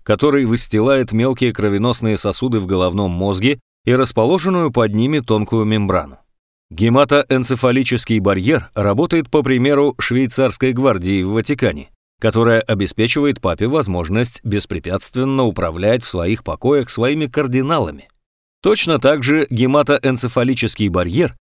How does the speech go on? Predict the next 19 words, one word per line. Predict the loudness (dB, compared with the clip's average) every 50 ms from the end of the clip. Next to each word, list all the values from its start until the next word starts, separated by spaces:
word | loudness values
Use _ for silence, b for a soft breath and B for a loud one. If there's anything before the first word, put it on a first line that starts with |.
| _ _ -2
не | 0 0 2
пропускает | 2 2 0 0 0 -2 0 2 2 2 2 2
болезнетворные | 2 2 2 2 2 0 0 0 0 0 0 2 2 0 0 2 2
микроорганизмы | 2 0 0 0 0 0 0 0 0 -2 0 0 0 0 0 0 -2
в | -2 -2
центральную | -2 -2 -2 0 0 0 0 0 0 0 0 0
нервную | 0 0 0 -2 -2 -2 -2 -2 -2 -2
систему. | -2 -4 -4 -4 -4 -6 -8 -8 -10 -16 _ _ _ _ _ _ _ _ _ -2
Он | 0 0 2
как | 0 0 -2
стена | -2 -2 0 0 2 2 2 2 2
отделяет | 0 0 0 0 2 2 2 2 2 0
нашу | 0 0 0 0 0 0
иммунную | 0 0 0 0 0 0 0 0 0
систему | -2 -4 -6 -4 -2 0 0 2 0 0 -2
от | -2 -4 -4 -4
центральной | -4 -4 -4 -2 0 2 2 2 2 0 0 -2 0
нервной | 0 0 0 0 0 -2 -2 -2
системы, | -2 -2 -4 -4 -2 -4 -4 -4 -6 -12